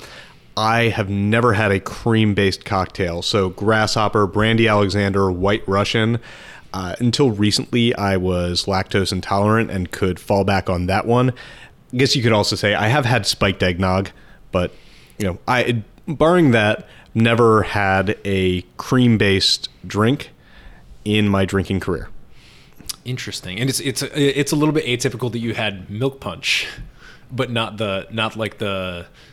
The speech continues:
Speaker 2: I guess the sweeter, more entry-level prototypes, because I think the White Russian may have been my first cocktail.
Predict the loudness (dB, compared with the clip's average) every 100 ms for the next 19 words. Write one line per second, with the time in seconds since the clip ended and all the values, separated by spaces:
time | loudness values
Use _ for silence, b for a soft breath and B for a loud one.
0 | b -8 -8 -8 -8 -6 -6 -6 -8 -10
1 | -10 -8 -8 -8 -8 -10 -12 -12 -12 -12
2 | -12 -14 -14 -12 -12 -10 -4 -4 -4 -10
3 | -16 B B B -12 -6 -4 -4 -2 -4
4 | -4 -8 -8 -6 -8 -10 -12 -12 -14 -16
5 | -14 -14 -16 -18 -20 -20